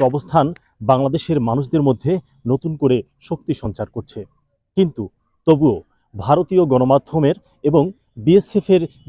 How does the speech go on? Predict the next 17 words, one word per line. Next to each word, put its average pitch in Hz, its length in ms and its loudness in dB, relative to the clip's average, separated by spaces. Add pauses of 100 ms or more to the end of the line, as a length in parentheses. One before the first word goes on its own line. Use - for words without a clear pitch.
যে 156 80 4 (120)
ভূমিকা 156 380 2 (640)
মূলত 170 280 4 (380)
তথ্য 165 200 2 (200)
সন্ত্রাস 143 340 -2 (100)
করে 127 200 0
চলছে, 143 280 0 (580)
এটি 165 180 -2 (420)
ভালোভাবে 135 500 0
দেখছে 123 280 -6
না 117 80 -2 (360)
বাংলাদেশের 127 480 -2
মানুষ। 101 220 -10 (460)
বিভিন্ন 196 280 4 (160)
সূত্র - 220 -2 (120)
থেকে 185 240 0
পাওয়া 123 160 4